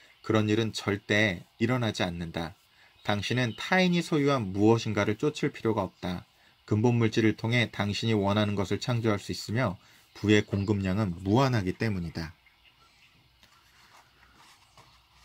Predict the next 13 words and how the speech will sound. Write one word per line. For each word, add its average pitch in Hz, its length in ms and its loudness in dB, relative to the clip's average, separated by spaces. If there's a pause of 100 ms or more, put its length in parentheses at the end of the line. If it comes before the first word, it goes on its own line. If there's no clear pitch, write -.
(280)
경쟁 139 340 10
마인드에서 165 540 8
창조 190 380 2
마인드로 143 480 4
변화하기 113 520 4
위해서는 110 480 2
당신이 113 480 -2
타인과 160 500 2
거래하는 117 560 2
방식을 110 440 0
면밀하게 110 640 0
검토해야 98 540 -4
한다. 85 400 -8